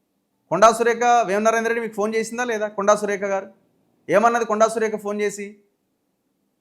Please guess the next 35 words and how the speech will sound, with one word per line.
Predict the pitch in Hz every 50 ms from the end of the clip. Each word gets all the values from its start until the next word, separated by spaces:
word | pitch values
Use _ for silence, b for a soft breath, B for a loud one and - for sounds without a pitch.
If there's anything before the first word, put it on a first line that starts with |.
| _ _ _ _ _ 120
మీరు | 131 180 220 233
ఒకవేళ | 226 220 220 208 220 233 247
ఈ | 214 208
రకంగానే | 208 226 208 226 226 233 233 220
ముందుకెళ్తే, | 190 180 196 202 196 202 185 170 165 160 139 135
ఇప్పుడు | 143 156 170 196 240 262 240 - 127 123
గన్ | 165 196 220
అంటున్నారు | 220 214 214 220 208 202 196
కదా, | 196 190 185 185 190 - _ -
మరి | 170 190
ఆ | 190
గన్ను | 170 135 143 156 196 220 226
ఏడ | 190 190 208 220 214
తీసిండు | 226 208 214 214 208 202
అంటున్నారు? | 202 185 202 196 190 190 190 196 196 _ _ _ _ _ -
రోహిన్ | 160 214 226 226 226 220
రెడ్డి | 226 214 214 208
ముందే | 202 202 220 220
తీసి, | 196 214 202 214 214
తీసింటాడు | 170 160 - 214 208 208 214 208 208 202 202
కదా, | 202 196
ఒకవేళ | 190 175 185 190 208 202
తీస్తే. | 175 196 190 196 - 208 190 - - _ _ _ _ _ _ 156
మీరు | 175 175
అంటున్న | 180 196 185 233 240
మీటింగ్ | 233 226 240 220 214 233 220
అదే | 208 208 240 247
కదా, | 247 226 208
రోహిన్ | 180 202 214 226 226 226
రెడ్డి | 233 208 220
ఉన్నాడు | 220 226 226 214
కదా, | 214 156 127 107 - b b b _ 151
ముఖ్యమంత్రి | - - 233 240 240 220 240 233
పంపించిండు | 233 226 220 233 233 - 240 220 196
కదా. | 165 135 123 120